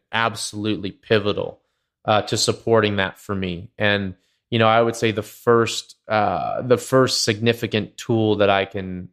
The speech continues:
remember was learning working in practices or active meditation from Paul. And because I would consider myself a mover, like, I associate so much of how I process and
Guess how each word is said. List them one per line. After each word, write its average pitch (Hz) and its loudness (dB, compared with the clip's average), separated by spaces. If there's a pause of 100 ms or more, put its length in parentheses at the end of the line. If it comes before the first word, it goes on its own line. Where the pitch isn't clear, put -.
(120)
remember 104 0
was 98 -2
learning 98 -2
working 104 0
in 104 -2
practices 95 -2
or 92 -4
active 101 -2
meditation 95 -6 (240)
from 101 0
Paul. 98 2 (400)
And 113 2
because 120 4
I 120 6
would 113 0
consider 120 0
myself 107 4
a 104 -4
mover, 104 2
like, 95 0
I 95 4
associate 101 0 (100)
so - 4
much 117 2
of 104 -2
how 101 2
I 92 -2
process 113 0
and 98 -6